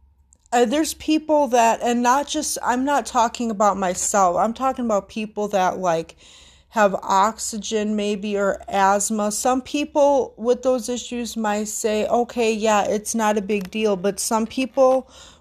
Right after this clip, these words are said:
really, truly do have a hard time with it. And why should they just have to sit in the house, you know, because the mask is hard for them?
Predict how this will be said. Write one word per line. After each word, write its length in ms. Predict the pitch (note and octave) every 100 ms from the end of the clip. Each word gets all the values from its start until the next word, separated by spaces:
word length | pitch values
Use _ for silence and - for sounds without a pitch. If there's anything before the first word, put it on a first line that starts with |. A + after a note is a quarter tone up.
| -
really, 480 | F#3+ A3+ A#3+ B3+ B3+
truly 480 | - B3 A#3+ B3 G#3
do 240 | A#3 A#3+
have 300 | A3+ A3+ G3
a 80 | G3+
hard 340 | - G3+ G3
time 400 | - - G#3 A#3
with 260 | G#3 G#3 -
it. 220 | E3+ E3+
And 300 | G3 G3+ G#3
why 220 | G3+ G#3+
should 300 | A#3 C#4+ B3
they 200 | A3 A3+
just 240 | G#3+ A3+ -
have 240 | G#3+ G#3+
to 100 | -
sit 280 | G#3 - G#3+
in 140 | A3+
the 120 | G#3 F#3
house, 640 | A3+ B3 G#3 G#3 - - - - - _ _ _ _ _ - - _ -
you 220 | A#3 A#3+
know, 280 | A#3 A3 A3
because 800 | F#3 G#3+ - A#3 A3+ G#3 G3 G3
the 100 | G#3
mask 520 | G3+ G3+ G#3 - -
is 100 | G3+
hard 400 | - F#3 G3 F#3+
for 220 | - E3+
them? 420 | D#3+ A#2+ - G3